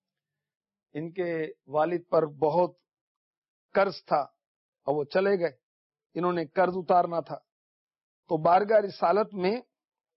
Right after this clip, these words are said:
حاضر ہوئے اور عرض کی، آپ کو معلوم ہے میرے والد جنگ احد کے دن شہید ہو گئے، میرے اوپر بہت سا قرضہ چھوڑ گئے، میں چاہتا ہوں قرض خواہ آپ کی زیارت کر لیں۔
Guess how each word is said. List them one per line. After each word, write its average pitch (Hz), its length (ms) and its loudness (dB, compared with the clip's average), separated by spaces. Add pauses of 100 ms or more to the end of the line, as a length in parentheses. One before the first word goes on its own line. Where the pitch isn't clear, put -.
(1500)
حاضر 185 240 0
ہوئے 220 240 2
اور 220 160 0
عرض 240 240 -2
کی، 233 260 -12 (580)
آپ 160 220 0
کو 196 100 -2
معلوم 190 400 2
ہے 202 60 -2
میرے 190 260 4
والد 170 440 0
جنگ 170 340 -6
احد 170 600 0
کے 180 100 -4
دن 165 180 -8
شہید 160 400 -12
ہو 160 180 -6
گئے، 147 100 -6 (1160)
میرے 165 240 0
اوپر 165 260 -2
بہت 156 280 -2
سا 170 180 2
قرضہ 156 380 0
چھوڑ 160 300 -2
گئے، 165 100 -4
میں 170 120 -4
چاہتا 170 360 0
ہوں 190 140 -4
قرض 180 400 0
خواہ 185 240 2 (760)
آپ 175 320 -2
کی 190 140 -8
زیارت 147 480 -2
کر 113 140 -14
لیں۔ - 160 -20